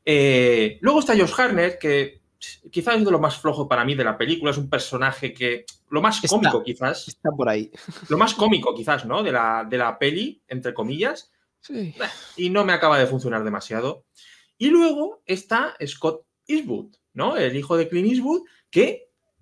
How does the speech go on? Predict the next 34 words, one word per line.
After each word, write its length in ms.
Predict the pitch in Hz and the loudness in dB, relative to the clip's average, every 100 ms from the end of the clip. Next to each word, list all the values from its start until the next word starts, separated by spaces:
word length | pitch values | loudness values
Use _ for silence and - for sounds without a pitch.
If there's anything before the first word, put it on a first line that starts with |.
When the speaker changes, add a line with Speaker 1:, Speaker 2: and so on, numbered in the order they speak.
| _ _ _ _ | _ _ _ _
Speaker 1:
fijaos, 580 | 135 131 196 294 - - | -6 0 2 2 -4 -2
eh, 240 | 139 135 | 0 2
le 60 | 139 | 2
han 80 | 165 | 2
caracterizado 800 | 196 165 - 123 110 131 214 233 | 2 2 0 -4 0 2 4 2
el 100 | 117 | 0
rostro 500 | 113 139 196 208 185 | 0 2 2 0 -4
y 20 | |
todo 60 | 175 | -4
esto, 200 | 311 - | -6 -12
se 220 | - 110 | -10 -10
sigue 280 | - 127 127 | -4 -2 -2
pareciendo 440 | 131 117 107 123 120 | 0 -2 -2 -4 -4
a 40 | |
su 140 | 123 - | -6 -2
padre 300 | 107 135 - | 0 0 -2
completamente, 720 | 110 117 110 98 147 180 214 - - - _ _ _ | -4 -4 -6 -6 -6 -6 -8 -14 -20 -20 _ _ _
pero 160 | - 175 | 2 4
le 60 | 240 | 4
han 80 | |
caracterizado 520 | 262 269 262 208 196 180 | 4 2 4 2 4 2
el 60 | |
rostro 580 | 175 240 269 - 208 208 | 4 2 2 -2 0 0
y 100 | 196 | 0
tal, 340 | 196 233 226 - | -4 -4 -4 -10
y 100 | - | -4
la 80 | 180 | -2
verdad 180 | 175 220 | 0 -2
es 80 | 254 | -4
que 80 | 285 | -6
eso 100 | 302 | -2
le 80 | |
ha 40 | 285 | -2
dado, 540 | 269 269 262 247 214 | -2 0 2 2 0